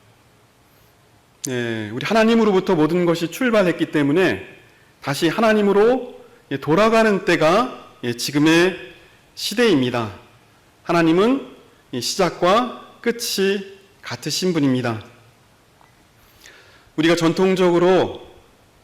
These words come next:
예, 원리 수련을 할 때 항상 현수막에 붙였던 문구가 있습니다. 예, "참된 나를 찾아서"입니다. 나는 어디서부터 왔는가? 나는 또 어디로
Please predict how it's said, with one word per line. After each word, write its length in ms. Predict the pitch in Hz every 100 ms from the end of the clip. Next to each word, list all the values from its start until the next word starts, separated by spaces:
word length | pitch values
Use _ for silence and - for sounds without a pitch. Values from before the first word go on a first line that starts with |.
| _ _ _ _ _ _ 135
예, 160 | 127
원리 420 | 120 131 170 220
수련을 360 | 220 220 196 185
할 220 | 170 160
때 380 | 160 165 147 101 -
항상 600 | - 233 214 202 185 135 -
현수막에 1000 | - 262 254 240 202 180 175 151 131 -
붙였던 520 | 147 - 170 175 160
문구가 400 | 131 165 175 185
있습니다. 560 | 165 156 139 123 113 101 - - _ _ _ _ -
예, 60 | 123
"참된 720 | - 214 202 202 233 262 - - - _ _ _ -
나를 460 | 123 139 156 175
찾아서"입니다. 840 | 175 175 156 143 170 139 135 120 107 - - - - _ _ _ _ _ _ _
나는 260 | 147 160 165
어디서부터 460 | 151 160 165 160
왔는가? 640 | 175 156 151 143 131 107 - - - _ -
나는 300 | 147 156 160
또 440 | 175 233 247 - - _ _ -
어디로 800 | 135 147 180 185 196 202 -